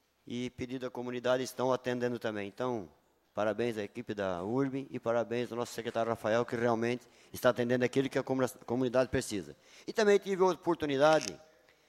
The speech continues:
tempos atrás, nós tivemos lá na rua Jordânia, eu, o secretário Rafael, e onde conversamos com os moradores sobre aquela ponte lá. E essa foto agora não,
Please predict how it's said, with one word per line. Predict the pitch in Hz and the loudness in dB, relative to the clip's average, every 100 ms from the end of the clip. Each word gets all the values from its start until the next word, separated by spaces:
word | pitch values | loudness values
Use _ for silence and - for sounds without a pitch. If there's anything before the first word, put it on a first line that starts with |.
| _ _ - | _ _ -8
tempos | 135 143 131 | -4 -4 -2
atrás, | 123 - 139 139 - - _ _ _ _ _ - | -2 2 2 2 0 -12 _ _ _ _ _ -10
nós | 120 | -8
tivemos | 120 135 139 | -6 -6 -2
lá | 131 | -2
na | 135 | 0
rua | 120 131 | 0 0
Jordânia, | 120 127 113 131 131 110 | 0 0 -2 -2 -2 -4
eu, | 123 113 | -4 -4
o | |
secretário | - 110 113 120 107 | -6 -8 0 0 2
Rafael, | 113 104 113 131 135 - - _ _ _ _ _ _ _ _ - | 0 2 4 4 2 -4 -20 _ _ _ _ _ _ _ _ -2
e | 151 | 2
onde | 175 | 4
conversamos | 165 156 160 143 | 2 0 -2 -2
com | |
os | 151 | 0
moradores | 147 139 156 143 | 0 2 0 0
sobre | - 156 | 0 0
aquela | 147 139 135 107 - - _ - | 0 0 0 -2 -6 -20 _ 2
ponte | 147 151 110 | 4 4 0
lá. | 104 85 - - - - - | -6 -6 -12 -18 -18 -20 -16
E | - 156 160 | -4 0 2
essa | 151 131 151 147 | 2 2 0 0
foto | - 156 156 | -2 -4 -2
agora | 147 151 151 | -2 2 2
não, | 147 143 | 0 -4